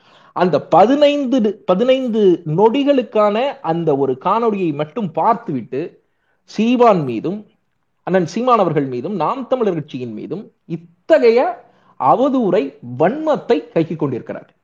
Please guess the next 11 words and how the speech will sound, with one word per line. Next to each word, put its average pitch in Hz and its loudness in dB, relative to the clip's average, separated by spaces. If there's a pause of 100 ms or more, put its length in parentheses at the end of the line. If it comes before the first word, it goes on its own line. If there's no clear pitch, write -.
(380)
உண்மையிலேயே 294 2
நமக்கு 208 0
அடிப்படையில 277 0
எழுற 202 2
ஒரு 143 -4
கேள்வி 170 -2
என்னன்னா, 120 -8 (300)
இவங்களுக்கு 208 0 (140)
அறிவு 196 2
இருக்கா 135 0
இல்லையா? 110 -8